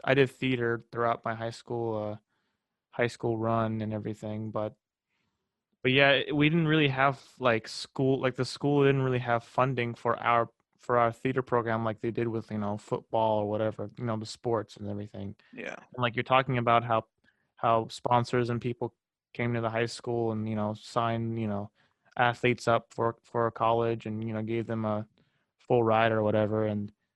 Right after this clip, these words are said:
Speaker 1: and sort of the arts were kind of cast aside, you know, it wasn't really, it wasn't really, uh, emphasized, or no one really cared about it you <laughs> know, as much as they did with the, the whole sports thing,
Speaker 2: Yeah.
Speaker 1: but,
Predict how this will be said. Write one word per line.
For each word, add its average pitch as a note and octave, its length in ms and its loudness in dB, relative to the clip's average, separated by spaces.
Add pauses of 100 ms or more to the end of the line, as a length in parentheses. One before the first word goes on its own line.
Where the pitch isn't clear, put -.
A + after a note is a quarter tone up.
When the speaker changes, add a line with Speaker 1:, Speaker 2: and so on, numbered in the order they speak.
(300)
Speaker 1:
and A#2+ 240 -4
sort C#3+ 160 -2
of C3+ 80 6
the B2+ 120 6
arts C#3 320 8
were A#2+ 200 8
kind B2 220 2
of A#2 80 0
cast - 440 4
aside, A2+ 580 4
you A2+ 100 -2
know, A2 220 0
it A2+ 40 -4
wasn't A#2 340 -4
really, A2+ 400 -4 (1500)
it C#3+ 60 -4
wasn't E3+ 300 2
really, C3+ 360 6
uh, A2+ 220 6
emphasized, A#2+ 760 2
or A#2+ 180 0
no C3 220 0
one C3 140 4
really B2 240 2
cared B2+ 320 2
about A2+ 260 0
it A2+ 100 -4 (360)
you B2 100 -4
<laughs> - 120 -6
know, C3 220 2
as A#2+ 120 2
much A#2+ 260 -2
as A#2 100 -4
they A2+ 120 -4
did A2+ 260 -6
with - 180 -20
the, G#2+ 280 -8 (240)
the - 60 -12
whole - 160 -10
sports - 440 -6
thing, G#2+ 340 -12
Speaker 2:
Yeah. G#2 160 -8
Speaker 1:
but, - 100 -12